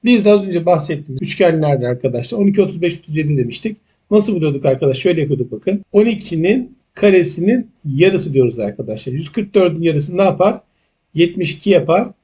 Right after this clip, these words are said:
Yetmiş iki iki parça ayırıyoruz arkadaşlar. Biri diğerinden iki fazla olacak şekilde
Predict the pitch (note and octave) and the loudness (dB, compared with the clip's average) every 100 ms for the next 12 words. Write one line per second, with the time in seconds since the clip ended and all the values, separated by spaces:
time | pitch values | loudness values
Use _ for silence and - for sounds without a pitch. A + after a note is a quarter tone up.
0 | _ _ _ _ _ _ _ _ _ _ | _ _ _ _ _ _ _ _ _ _
1 | _ _ _ F#3+ G3+ G#3+ - G3+ A#3+ G3+ | _ _ _ -2 0 -2 -2 0 2 4
2 | A3 G3+ G#3+ F3+ F3 E3 D#3 D#3 D3+ C#3+ | 2 4 2 4 2 2 0 0 0 0
3 | - A3+ A3+ D#3 F#3 F#3+ F3+ E3 D#3 D3+ | 2 0 0 -2 -2 2 2 0 -4 -6
4 | G3 F#3 F3 E3 C#3+ D3 - C#3+ C3+ C#3 | 0 2 2 0 -2 -4 -4 -4 -2 0
5 | G3 | -2